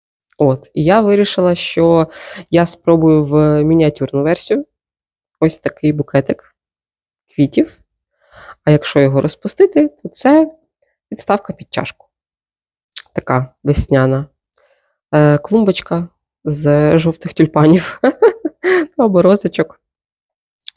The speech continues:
Ось такий, такий він в мене вийшов. Ось так бере,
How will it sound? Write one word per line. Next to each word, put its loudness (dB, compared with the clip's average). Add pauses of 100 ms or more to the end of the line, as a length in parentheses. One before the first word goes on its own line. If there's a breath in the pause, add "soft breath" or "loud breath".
Ось 0
такий, -2 (480)
такий -4
він -2
в -2
мене 0 (360)
вийшов. -4 (680 soft breath)
Ось -18
так -8
бере, 0